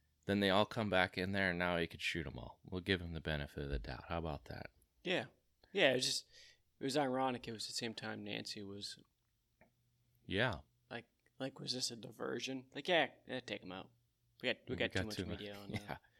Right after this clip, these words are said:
Speaker 2: Yeah.
Speaker 1: Too much, something's going on. Uh,
Speaker 2: One less terrorist, I guess, we have to worry about, so that's good.
Speaker 1: That's right.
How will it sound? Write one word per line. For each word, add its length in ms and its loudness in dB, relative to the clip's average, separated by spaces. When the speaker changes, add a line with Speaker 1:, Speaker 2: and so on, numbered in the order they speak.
Speaker 2:
Yeah. 140 -10
Speaker 1:
Too 180 -4
much, 120 -14
something's 420 -10
going 300 -4
on. 220 -6
Uh, 240 -2
Speaker 2:
One 240 2
less 200 6
terrorist, 460 2
I 40 -8
guess, 240 -6
we 60 -8
have 100 -10
to 100 -14
worry 140 -6
about, 280 -14
so 120 -12
that's 160 -14
good. 200 -14
Speaker 1:
That's 240 -8
right. 280 2